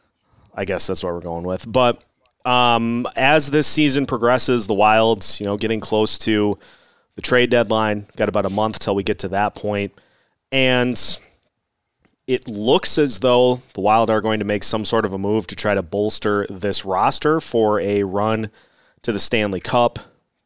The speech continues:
Plenty of options that have been discussed. Uh, so, Hoppy, I wanna know, first off,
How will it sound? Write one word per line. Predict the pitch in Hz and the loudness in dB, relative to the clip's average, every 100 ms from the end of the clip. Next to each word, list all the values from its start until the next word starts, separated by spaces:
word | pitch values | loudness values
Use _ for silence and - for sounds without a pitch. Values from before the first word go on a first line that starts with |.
| _ | _
Plenty | - 170 175 | -2 0 2
of | 151 | 2
options | 127 127 - 127 117 | 4 2 0 -2 -2
that | 113 107 | 0 0
have | 110 | 0
been | 113 107 | -2 -2
discussed. | 104 - - 113 107 - - - - _ _ _ - | -2 -2 2 2 2 -2 -6 -14 -20 _ _ _ -2
Uh, | 98 | -2
so, | - 104 | 0 2
Hoppy, | 127 123 117 | 2 4 2
I | |
wanna | 123 135 | 2 2
know, | 117 101 71 _ _ _ _ _ _ _ _ _ _ _ _ _ _ | 2 -2 -4 _ _ _ _ _ _ _ _ _ _ _ _ _ _
first | - - 190 220 - | -6 2 4 4 4
off, | 120 87 69 - - | 2 2 -2 -10 -12